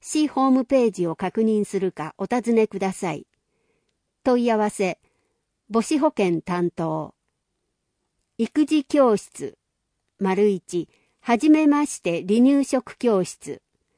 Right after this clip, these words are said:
日時、四月十九日金曜日午前十時から十一時三十分。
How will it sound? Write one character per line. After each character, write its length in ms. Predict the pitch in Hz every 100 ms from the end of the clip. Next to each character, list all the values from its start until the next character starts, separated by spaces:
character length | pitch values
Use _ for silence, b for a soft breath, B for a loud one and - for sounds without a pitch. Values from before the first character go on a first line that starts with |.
| _ _ _
日 320 | 269 302 254
時、 240 | 185 160 - _ _
四 220 | - - 277
月 260 | 320 294
十 260 | 262 302 254
九 140 | 254
日 260 | 226 190 -
金 280 | 247 247 240
曜 240 | 226 190
日 220 | 165 156 214
午 160 | 294
前 280 | 285 226 185
十 240 | 190 254 220
時 100 | 180
か 160 | 165
ら 160 | 160 180
十 240 | 233 277
一 220 | 269 262
時 100 | 196
三 300 | 175 214 214
十 140 | 196 196 -
分。 260 | 165 147